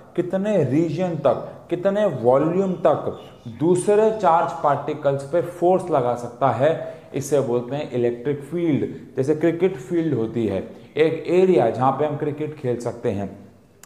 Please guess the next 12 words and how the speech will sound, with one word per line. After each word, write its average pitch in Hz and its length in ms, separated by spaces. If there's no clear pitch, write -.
ऐसे 147 240
ही 165 60
बेटा 165 220
electric 160 600
field 180 320
क्या 135 140
है, 104 280
एक 180 300
charge 165 340
पार्टिकल 147 540
के 139 180
आसपास 117 920